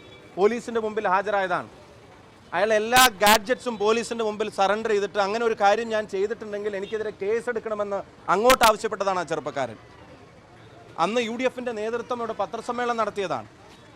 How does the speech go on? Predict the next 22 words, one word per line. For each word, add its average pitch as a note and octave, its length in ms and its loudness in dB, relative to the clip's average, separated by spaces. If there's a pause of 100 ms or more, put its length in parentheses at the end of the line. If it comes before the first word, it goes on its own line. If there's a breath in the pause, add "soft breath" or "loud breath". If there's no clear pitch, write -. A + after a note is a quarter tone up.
(240)
ഞാൻ G3+ 200 4
പാലക്കാട് A#3 520 4
വോട്ട് A3 240 2
ചെയ്ത് A#3 240 -4 (200)
അവിടെ G#3 200 -2
നിന്നും A#3+ 160 -6
ഇവിടെ A3 200 -6
തിരിച്ചു G3+ 280 -10
വന്ന A3+ 200 -6
ശേഷം A3+ 300 -6
ഇവിടെ A3+ 220 -6
നടത്തിയ A3 320 -6
പത്രസമ്മേളനത്തിൽ A3 680 -4
ഞാൻ G#3 160 -4
കൃത്യമായി A#3+ 540 2
പറഞ്ഞതാണ് G#3 420 2
ഇത് G3 140 -2
വ്യാജമാണെന്ന്. F3+ 600 4 (760)
അതൊക്കെ G#3+ 380 -2 (140)
അറിഞ്ഞിട്ടും A3 580 -2 (960)
ആ - 20 2 (140)
പ്രയോഗം G#3+ 480 -2